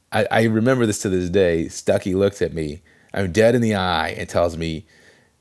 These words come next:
th-, I, I swear to you, this is quotation. He told me, "That is the stupidest thing you've ever said. She sucks." <laughs> And I couldn't believe it, man. And I,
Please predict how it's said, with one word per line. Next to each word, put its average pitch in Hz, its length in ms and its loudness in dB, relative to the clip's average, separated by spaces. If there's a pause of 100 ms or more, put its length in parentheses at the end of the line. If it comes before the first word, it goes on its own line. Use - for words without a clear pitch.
(180)
th-, 101 300 -6
I, - 100 -6 (120)
I 104 120 4
swear 147 340 4
to 123 60 2
you, 85 120 -2
this 104 180 -2
is 92 120 -6
quotation. 120 840 -2
He 92 140 -6
told 90 260 0
me, 85 260 -4 (800)
"That 113 160 6
is 98 100 -4
the 90 80 -12
stupidest - 720 -2
thing 98 140 -2
you've 90 160 0
ever 80 180 2
said. 73 440 -8 (140)
She - 220 -10
sucks." - 760 -10
<laughs> - 20 -6 (540)
And 120 100 -6 (140)
I 185 240 0 (100)
couldn't 175 280 -2
believe 185 520 -2
it, - 160 -6
man. 170 400 2 (540)
And 165 180 4
I, 147 240 6